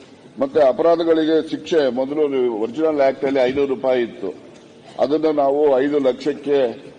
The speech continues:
ಏನು ಮೈಕ್ರೋ ಫೈನಾನ್ಸ್ ಆಕ್ಟ್ ಅಲ್ಲಿ ಏನು ಅದನ್ನ ಅಮೆಂಡ್ಮೆಂಟ್ ತಂದಿದ್ದಾರೆ, on par with that act ನಾವು ಕೂಡ ಕೆಲವು ಅಮೆಂಡ್ಮೆಂಟ್ ಗಳನ್ನ ತಂದಿರ್ತಕ್ಕಂಥದ್ದು. ಹಾಗೇನೆ ಅವರಿಗೆ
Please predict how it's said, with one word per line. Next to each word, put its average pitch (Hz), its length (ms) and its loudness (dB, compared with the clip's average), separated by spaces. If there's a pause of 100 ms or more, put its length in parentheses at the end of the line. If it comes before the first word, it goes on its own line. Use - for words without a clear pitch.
(120)
ಏನು 135 200 0
ಮೈಕ್ರೋ 135 340 -2
ಫೈನಾನ್ಸ್ 135 460 -4
ಆಕ್ಟ್ 123 260 -2
ಅಲ್ಲಿ 120 300 -2
ಏನು 127 200 -2
ಅದನ್ನ 120 280 -4
ಅಮೆಂಡ್ಮೆಂಟ್ 123 520 -2
ತಂದಿದ್ದಾರೆ, 113 380 -2
on 127 260 0
par 120 380 0
with 139 180 -4
that 127 180 0 (140)
act 107 180 -6
ನಾವು 127 260 0
ಕೂಡ 123 260 -4
ಕೆಲವು 120 340 -2
ಅಮೆಂಡ್ಮೆಂಟ್ 120 520 -4
ಗಳನ್ನ 117 280 -2
ತಂದಿರ್ತಕ್ಕಂಥದ್ದು. 113 1080 -4 (580)
ಹಾಗೇನೆ 156 480 4
ಅವರಿಗೆ 147 540 4